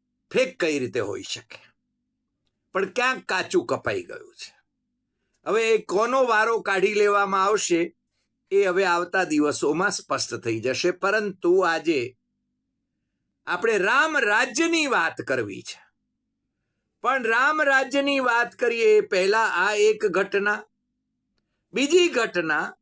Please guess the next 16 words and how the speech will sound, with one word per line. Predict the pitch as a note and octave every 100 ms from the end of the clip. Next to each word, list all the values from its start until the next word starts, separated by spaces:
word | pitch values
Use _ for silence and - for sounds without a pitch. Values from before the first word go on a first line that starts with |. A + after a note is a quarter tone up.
| _ -
ગુવાહાટીમાં | E3+ B3 D#4+ D#4+ F4+ D#4 D4 B3+
બને | F3+ C3+ G2+
છે. | - - - _ _ _ _ _ _ _ _ _ _ _ _ _ -
કોંગ્રેસના | G#3+ B3+ C#4+ D#4+ D4 - C#4+ C4
નેતા | A#3+ G#3+ C4+ -
રાહુલ | G#3+ G#3 A#3+ D4+ C#4
ગાંધીની | G#3 G3+ F#3+ G3+ F#3 C#3+ C3+ - _ _ _ _ _ _ _ _ -
જે | G#3+ A3 G3+ F3+ -
ભારત | - F3 B3+ D4 D#4 C4+
જોડો | F#3 G3+ G#3 A3 F#3 E3 _ _ _ _ _ _ _ _ _ _ _ _ _ _ _ _ _ C#3+
ન્યાય | F3+ B3+ D#4+
યાત્રા | D4+ A#3+ - G3+ F3+
ચાલી | G3 E3 D3+ C#3+
રહી | A#2+ A#2+
છે, | - D3+ - _ _ _ _ -
એને | C4 C4